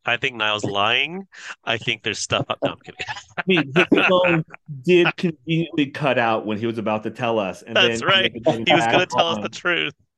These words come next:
Speaker 1: and the
Speaker 2: Yeah,
Speaker 1: Wi-Fi cut
Speaker 2: somebody
Speaker 1: out.
Speaker 2: got to him. <laughs>
Speaker 1: <laughs>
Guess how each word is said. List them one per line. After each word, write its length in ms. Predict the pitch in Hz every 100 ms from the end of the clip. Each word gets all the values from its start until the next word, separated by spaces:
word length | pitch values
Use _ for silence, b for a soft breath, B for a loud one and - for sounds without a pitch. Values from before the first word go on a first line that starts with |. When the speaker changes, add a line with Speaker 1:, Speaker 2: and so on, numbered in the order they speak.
| _
Speaker 1:
and 180 | - -
the 60 |
Speaker 2:
Yeah, 240 | 123 - 131
Speaker 1:
Wi-Fi 160 | 113
cut 80 | -
Speaker 2:
somebody 280 | 160 156 127
Speaker 1:
out. 100 | 127 -
Speaker 2:
got 200 | 143 120 -
to 100 | 123
him. 340 | 104 95 92 - _ _ _ _ _ -
<laughs> 0 |
Speaker 1:
<laughs> 540 | 196 - 151 - 143